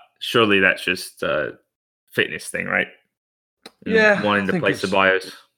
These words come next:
Speaker 2: fitness, rotation, I think.
Speaker 1: Yeah.
Speaker 2: Just, I think he's, he's definitely gonna, and that, and that's the thing about Tierney that I, I don't think we should, it, you know, I think you gotta kinda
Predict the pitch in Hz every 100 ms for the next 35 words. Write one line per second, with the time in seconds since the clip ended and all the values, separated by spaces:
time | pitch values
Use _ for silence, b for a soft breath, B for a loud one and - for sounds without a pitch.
0 | _ - 135 101 120 110 104 95 - 113
1 | 104 - 113 107 98 82 95 90 92 92
2 | - 98 85 - - _ _ _ 90 -
3 | 98 - 120 113 107 - - - 98 -
4 | 104 - 87 87 95 87 82 B B 127
5 | 139 - 139 139 113 104 110 92 95 -
6 | - 98 92 85 85 90 - _ _ _
7 | _ 82 95 90 - 78 90 - 80 _
8 | _ _ _ _ 90 - _ _ _ 101
9 | 87 87 - 113 87 - - 104 117 92
10 | - 98